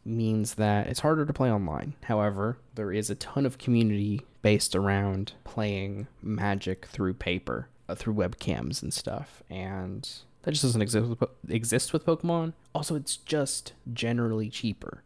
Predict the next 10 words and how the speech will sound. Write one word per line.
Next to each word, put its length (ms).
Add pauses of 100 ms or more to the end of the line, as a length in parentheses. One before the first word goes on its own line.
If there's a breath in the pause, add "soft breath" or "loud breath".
(120)
uh, 220
to 100
play 600 (160)
Pokemon 500
T 120
C 160
G 200
Online 600 (140)
compared 500
to, 500